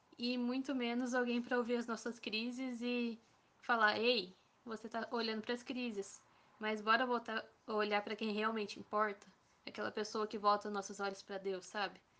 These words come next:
E vocês sabem muito bem como ter essa companhia, essas companhias que transbordam Jesus é extremamente importante.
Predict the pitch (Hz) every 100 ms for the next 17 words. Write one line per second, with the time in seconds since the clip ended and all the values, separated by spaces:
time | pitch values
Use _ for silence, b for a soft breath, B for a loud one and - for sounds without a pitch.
0 | b b b b - 202 208 208 214 214
1 | 220 226 220 233 226 240 277 226 233 254
2 | 247 247 240 _ _ _ _ 233 240 277
3 | 285 - 220 226 220 226 233 220 214 269
4 | 220 208 - - 208 202 220 220 208 214
5 | 269 226 - - b b b b b -
6 | 214 208 196 - 214 208 214 220 220 208
7 | 202 220 220 220 233 220 240 226 220 240
8 | 220 214 208 185 175 180 -